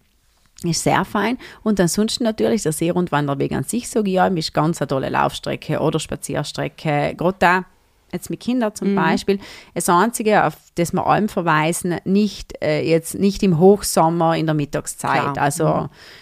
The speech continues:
Speaker 1: äh, also die, die, die Sonne, die, ja, einfach die Mittagszeit würde ich jetzt meinen im Sommer, weil es einfach heiß ist. Nicht? Nachdem wir jetzt ja schon im Juni sein, eignet sich eher der Morgen oder der spätere Nachmittag, gell?
Speaker 2: Also wenn ihr Kinder, ähm, mitbringt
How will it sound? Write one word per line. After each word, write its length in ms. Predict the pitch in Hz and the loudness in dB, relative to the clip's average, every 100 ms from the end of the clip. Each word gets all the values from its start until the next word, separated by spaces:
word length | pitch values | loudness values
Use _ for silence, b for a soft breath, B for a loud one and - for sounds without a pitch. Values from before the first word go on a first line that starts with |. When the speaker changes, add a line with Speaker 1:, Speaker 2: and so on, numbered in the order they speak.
| B B | B B
Speaker 1:
äh, 420 | 143 143 147 160 | -2 0 0 -2
also 280 | 98 151 160 | -6 -6 -2
die, 180 | 165 160 | 0 0
die, 320 | 147 143 139 | 0 0 -2
die 300 | 139 143 147 - | -2 -4 -6 -8
Sonne, 440 | - 147 151 131 | -4 -4 -2 -4
die, 280 | 160 147 156 - - | -4 -6 -6 -14 -6
ja, 100 | 185 - _ - | -6 -6 _ -4
einfach 280 | 160 143 | -4 -2
die 160 | 143 151 | -2 2
Mittagszeit 560 | 151 156 156 - 147 135 | 2 0 -2 -2 -2 0
würde 180 | 143 | 0
ich 40 | 151 | 0
jetzt 180 | 147 - | -4 -4
meinen 600 | 143 143 143 139 156 139 | -4 -2 0 0 -2 -2
im 40 | |
Sommer, 400 | 127 - 139 147 | -2 0 2 0
weil 140 | 139 143 | -2 -2
es 80 | |
einfach 340 | - 135 - - | -4 -4 -8 -10
heiß 260 | - - | -12 -10
ist. 140 | - - | -12 -6
Nicht? 140 | 139 | -4
Nachdem 300 | 143 - 151 | -4 -4 -2
wir 80 | 156 | -2
jetzt 160 | 151 - | -4 -2
ja 140 | 143 | -2
schon 280 | - 151 139 B B B B | -2 -2 -4 B B B B
im 140 | 175 | 4
Juni 360 | 165 175 180 180 | 8 8 8 6
sein, 400 | 156 143 147 147 | 4 0 0 0
eignet 420 | 147 147 143 135 | 0 0 0 -2
sich 180 | - 127 | -4 -2
eher 180 | 139 143 | 0 0
der 100 | 135 | 0
Morgen 360 | 131 139 139 | 0 2 2
oder 180 | 139 139 | 0 -4
der 220 | 135 139 147 | -6 -6 -8
spätere 420 | - - - - | -6 -6 -6 -10
Nachmittag, 580 | - - - - - 135 - - | -10 -12 -12 -14 -16 -18 -20 -10
gell? 340 | 110 139 175 233 | -6 -2 -2 -2
Speaker 2:
Also 280 | 190 165 165 | -4 -4 0
wenn 160 | 196 | 2
ihr 240 | 202 180 175 | 2 0 -2
Kinder, 960 | - 202 196 180 175 175 - 151 156 | -2 -2 0 0 -2 -4 -8 -8 -8
ähm, 200 | 151 156 - | -6 -8 -8
mitbringt 680 | 160 170 - 160 160 160 | -6 -6 -4 -2 0 -2